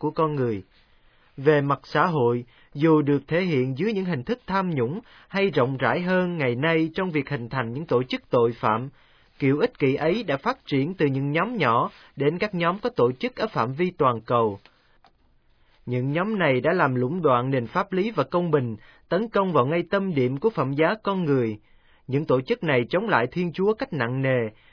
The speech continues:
chúng gây tổn thương cho người khác và làm hại đến công trình tạo dựng, càng nguy hại hơn khi nó mang sắc thái tôn giáo. Tôi cũng nghĩ đến những thảm kịch đau lòng của việc nghiện ngập,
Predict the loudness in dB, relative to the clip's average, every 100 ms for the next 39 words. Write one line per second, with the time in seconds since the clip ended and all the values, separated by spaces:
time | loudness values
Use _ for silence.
0 | _ -4 -2 2 2 4 2 0 0 0
1 | 0 -2 0 0 -2 -2 -4 -4 -2 0
2 | 0 0 -2 -2 -2 -2 -2 0 -2 -2
3 | -2 -2 -2 -2 -4 -6 -12 _ _ _
4 | 2 2 2 0 0 -2 0 0 0 0
5 | -4 -4 -2 -2 -4 -4 -8 -4 -4 -4
6 | -2 -2 0 0 0 -2 -8 _ _ _
7 | _ _ _ _ _ 2 4 6 4 -2
8 | 0 0 4 2 2 -4 -4 -4 -4 -2
9 | -6 -2 0 2 4 2 0 -6 -6 -4
10 | -4 -4 -4 -4 -2 -2 -2